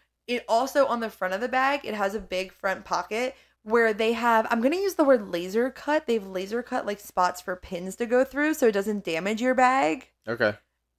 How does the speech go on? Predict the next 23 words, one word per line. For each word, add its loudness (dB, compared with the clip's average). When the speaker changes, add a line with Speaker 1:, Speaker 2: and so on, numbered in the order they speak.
Speaker 1:
And 2
all, 4
all 4
the 0
bags 4
come -6
with -4
the -2
pin -4
backs, 4
like -8
the -4
locking -4
pin -4
backs. 0
It -10
has 0
a -8
spot 0
to -6
hold 0
your -4
ears. -6